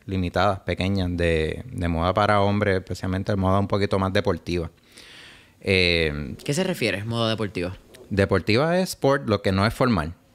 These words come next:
Speaker 1: Lo que, lo que, lo que no es formal es, es sportswear.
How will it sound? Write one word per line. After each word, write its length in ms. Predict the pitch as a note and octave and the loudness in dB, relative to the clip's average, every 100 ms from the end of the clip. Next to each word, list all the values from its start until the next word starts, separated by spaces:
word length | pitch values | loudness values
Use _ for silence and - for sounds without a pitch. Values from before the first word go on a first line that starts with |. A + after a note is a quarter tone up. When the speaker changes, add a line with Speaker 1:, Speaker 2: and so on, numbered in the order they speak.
| _ - | _ -10
Speaker 1:
Lo 160 | F#2 E2 | -4 0
que, 180 | F2+ E2+ | 0 0
lo 300 | G#2+ F#2 F2 | 0 0 2
que, 680 | F#2+ F#2 F2+ E2+ E2+ G2 G2+ | 2 4 4 2 0 -2 -4
lo 180 | F#2+ | -6
que 120 | F#2 F2+ | -4 -2
no 160 | F#2 | 0
es 80 | A2 | 0
formal 440 | - C#3 D#3 E2 | -2 -2 -2 -2
es, 180 | A#2 A#2+ - _ | -2 -2 -6 _
es 460 | - F#2+ G2+ A#2+ B2+ - | -8 -4 -2 -2 -4 -6
sportswear. 600 | - A2 - - G1+ | 0 0 -2 -6 -8